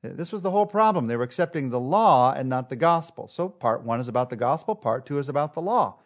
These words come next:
And chapter five and six, part three is about freedom. It's personal. It's about how you and I are truly free in Jesus Christ. And as you, as you look at this outline, really there are two things that are going on all the way through the book of Galatians. This letter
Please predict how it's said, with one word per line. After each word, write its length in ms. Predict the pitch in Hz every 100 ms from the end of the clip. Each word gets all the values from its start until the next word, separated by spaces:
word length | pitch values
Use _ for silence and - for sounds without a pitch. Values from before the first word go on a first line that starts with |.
| _ _ _ -
And 100 | 120
chapter 380 | 151 180 175 165
five 320 | - 156 151
and 100 | 127
six, 300 | - 214 -
part 380 | - 165 151 -
three 240 | 180 185
is 100 | 139
about 260 | 113 110 117
freedom. 520 | - 139 127 104 104 _ _
It's 120 | 127
personal. 520 | - - 170 - 104
It's 120 | 101 113
about 160 | 127
how 100 | 120
you 220 | 131 139
and 80 | 156
I 160 | 143 131
are 180 | 120 - _ _
truly 480 | - 196 190 139 113
free 400 | - - 160 127
in 120 | 110
Jesus 340 | 113 110 101
Christ. 560 | - 110 98 - - _ _ _ _ _ _ _ _
And 80 | -
as 100 | 120
you, 60 | 139
as 160 | 135
you 60 | 143
look 180 | 226 262
at 100 | 285
this 220 | 262 - - -
outline, 600 | 147 156 - 117 101 104
really 200 | 160 233
there 160 | 170 143
are 40 |
two 300 | 127 - 247
things 340 | 220 202 170 131
that 120 | 120
are 40 |
going 520 | 110 101 147 156 147
on 340 | 131 139 123 113 - -
all 440 | - 151 180 196 190
the 100 | 170
way 260 | 151 147
through 140 | 131 135
the 80 | 117
book 200 | 123 127
of 100 | 104
Galatians. 600 | 113 113 113 - 127 _ _ -
This 180 | 131
letter 560 | 143 175 262 147 113 113